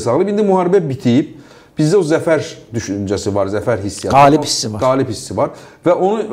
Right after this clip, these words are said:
Speaker 1: öldürmək üçün bunlar yenidən
Speaker 2: Hücuma keçir.
Speaker 1: Ə, yəni, Rus güclüdür. Bax, siz elə, ə, biz icazə vermişik, siz özünüz qalib gəlməmişsiniz konsepsiyasını yeritməklə.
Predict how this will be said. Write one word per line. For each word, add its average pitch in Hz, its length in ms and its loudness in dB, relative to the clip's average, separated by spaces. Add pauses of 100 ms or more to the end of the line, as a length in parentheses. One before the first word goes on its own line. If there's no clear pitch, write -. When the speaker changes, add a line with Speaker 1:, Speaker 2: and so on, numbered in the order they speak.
(100)
Speaker 1:
öldürmək 143 400 2
üçün 156 220 -2
bunlar 175 200 2
yenidən 120 720 0 (160)
Speaker 2:
Hücuma 131 260 2
keçir. 117 240 -4
Speaker 1:
Ə, 120 140 0
yəni, 175 180 0
Rus 214 240 -2
güclüdür. 127 760 2
Bax, 151 280 -4
siz 180 100 2
elə, 165 240 2
ə, 135 320 -2
biz 139 240 0
icazə 120 320 2
vermişik, 113 400 -2
siz 165 160 0
özünüz 139 160 -4
qalib 120 320 0
gəlməmişsiniz 110 560 -2
konsepsiyasını 110 540 -2
yeritməklə. 117 460 -2